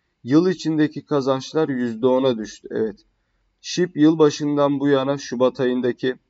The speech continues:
dört sıfır on altı dolarlık bölgedeki zirvesine kadar yüzde doksan beş kadar yükselmiş.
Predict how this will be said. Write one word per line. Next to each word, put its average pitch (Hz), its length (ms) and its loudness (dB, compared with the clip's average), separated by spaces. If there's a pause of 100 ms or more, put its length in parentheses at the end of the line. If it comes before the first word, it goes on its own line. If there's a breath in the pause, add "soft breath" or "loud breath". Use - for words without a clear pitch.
(760)
dört 123 200 4
sıfır - 240 -6
on 127 140 2
altı 123 240 0
dolarlık 120 420 -2
bölgedeki 120 460 -2
zirvesine 117 580 -2
kadar 120 400 -2 (500)
yüzde 120 260 -2
doksan 123 440 -2
beş 165 160 -2
kadar 139 320 0
yükselmiş. 117 600 -4